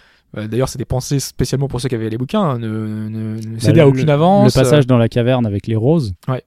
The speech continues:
Speaker 2: tu peux complètement le zapper, hein.
Speaker 1: Ouais,
Speaker 2: T'es
Speaker 1: complètement.
Speaker 2: pas obligé d'y aller. Et puis après, tu, tu, parce qu'en fait, tu déclenches une autre quête à ce moment-là, et du coup, tu peux plus jamais y retourner. Mais, euh, oui, ça fait partie des choix.
Speaker 1: Mais Yennefer, normalement, est vachement jalouse de Triss. Donc là,
Speaker 2: Ouais.
Speaker 1: quand ils vont se retrouver, sachant qu'on sait qu'ils vont se retrouver et qu'il y a les deux, on voit notamment sur certains,
Speaker 2: <laughs> Tu imagines
Speaker 1: sur
Speaker 2: la
Speaker 1: des
Speaker 2: scène
Speaker 1: cinématiques.
Speaker 2: hyper explosive, quoi.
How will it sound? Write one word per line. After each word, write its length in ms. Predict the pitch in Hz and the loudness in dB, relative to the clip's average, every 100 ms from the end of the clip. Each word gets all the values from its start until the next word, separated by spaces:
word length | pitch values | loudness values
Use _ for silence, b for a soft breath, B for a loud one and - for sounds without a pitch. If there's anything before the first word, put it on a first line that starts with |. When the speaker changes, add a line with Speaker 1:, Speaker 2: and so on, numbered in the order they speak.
| _ | _
Speaker 2:
tu 80 | |
peux 160 | - 110 | -6 -4
complètement 400 | - 131 117 107 | -2 -2 -2 -2
le 60 | 104 | -2
zapper, 300 | 123 - 117 | -4 -4 -6
hein. 80 | 101 | -4
Speaker 1:
Ouais, 60 | 139 | -4
Speaker 2:
T'es 40 | 147 | -2
Speaker 1:
complètement. 280 | - - 139 | -2 0 0
Speaker 2:
pas 20 | |
obligé 240 | 120 113 | 2 -2
d'y 100 | 110 | -2
aller. 120 | 127 120 | 0 -2
Et 40 | |
puis 140 | - 107 | -2 -4
après, 260 | - 135 | 0 -2
tu, 340 | - 117 104 104 _ _ - | -2 -2 -2 -4 _ _ -14
tu, 140 | 120 113 | -12 -6
parce 140 | 127 | -4
qu'en 140 | - 127 | -2 -2
fait, 120 | 139 | -2
tu 140 | - | -2
déclenches 320 | 123 127 147 - | -2 0 0 0
une 60 | |
autre 80 | 127 | 0
quête 160 | 139 117 | -2 -4
à 40 | |
ce 120 | - | -4
moment-là, 220 | 110 127 135 | -4 -2 -2
et 20 | |
du 100 | 104 | -4
coup, 120 | 139 | -12
tu 100 | - | -8
peux 100 | 107 | -8
plus 120 | 98 | -4
jamais 200 | 107 107 | -2 -2
y 40 | 104 | -4
retourner. 400 | - 110 107 98 | -6 -6 -4 -4
Mais, 180 | 92 | -6
euh, 220 | 85 87 90 | -10 -14 -10
oui, 120 | 98 156 | -6 -6
ça 140 | 110 | -6
fait 160 | - 110 | -8 -8
partie 260 | - - | -6 -6
des 100 | 107 | -6
choix. 200 | 87 107 107 | -4 -6 -4
Speaker 1:
Mais 80 | 139 | -2
Yennefer, 300 | 147 147 175 | -2 0 0
normalement, 240 | 135 147 | 0 0
est 20 | |
vachement 380 | 127 131 127 151 | -2 -4 -4 -4
jalouse 260 | 135 135 135 | -4 -2 -4
de 60 | |
Triss. 300 | 127 - 196 | -4 -4 -6
Donc 140 | 135 120 | -6 -2
là, 60 | |
Speaker 2:
Ouais. 60 | 113 | 0
Speaker 1:
quand 60 | 131 | 0
ils 60 | |
vont 80 | 123 | -2
se 80 | 127 | -4
retrouver, 400 | 135 - 156 190 | -4 -2 0 0
sachant 220 | - - | -2 -6
qu'on 120 | 113 | -10
sait 160 | 110 170 | -8 -8
qu'ils 120 | 147 | -8
vont 60 | 117 | -10
se 80 | - | -10
retrouver 280 | - 131 | -6 -4
et 40 | 165 | -2
qu'il 100 | 117 | -4
y 40 | |
a 20 | |
les 40 | 110 | -4
deux, 140 | 139 | -2
on 80 | 139 | -2
voit 180 | 117 123 | -2 -6
notamment 240 | 123 113 117 | -6 -8 -10
sur 100 | 120 | -10
certains, 300 | 107 113 110 | -10 -8 -4
Speaker 2:
<laughs> 200 | 101 - | -4 -4
Tu 240 | 104 104 - | -8 -10 -4
imagines 120 | 120 | 0
Speaker 1:
sur 80 | 117 | 4
Speaker 2:
la 40 | 131 | 4
Speaker 1:
des 40 | |
Speaker 2:
scène 100 | 101 127 110 | 4 2 2
Speaker 1:
cinématiques. 200 | 101 123 | 0 -4
Speaker 2:
hyper 160 | 120 117 | -2 0
explosive, 420 | 110 117 101 - | 0 -4 -4 -8
quoi. 160 | - | 2